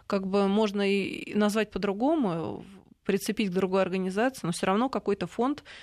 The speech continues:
ну, собственно, во всем мире существует, какое-то подразделение, которое занимается именно пенсиями.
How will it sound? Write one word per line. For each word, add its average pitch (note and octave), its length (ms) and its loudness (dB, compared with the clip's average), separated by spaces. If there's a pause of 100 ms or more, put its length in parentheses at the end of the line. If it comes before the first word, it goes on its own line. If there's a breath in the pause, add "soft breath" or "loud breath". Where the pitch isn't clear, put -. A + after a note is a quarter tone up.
(240 loud breath)
ну, F3+ 60 -14
собственно, F#3 580 0
во F3+ 100 0
всем F#3+ 200 -2
мире A#3 200 2
существует, F3+ 520 -4
какое-то - 340 -4
подразделение, F3+ 540 0
которое F#3+ 280 -2
занимается F#3 480 0
именно A#3 200 2
пенсиями. F3 600 -2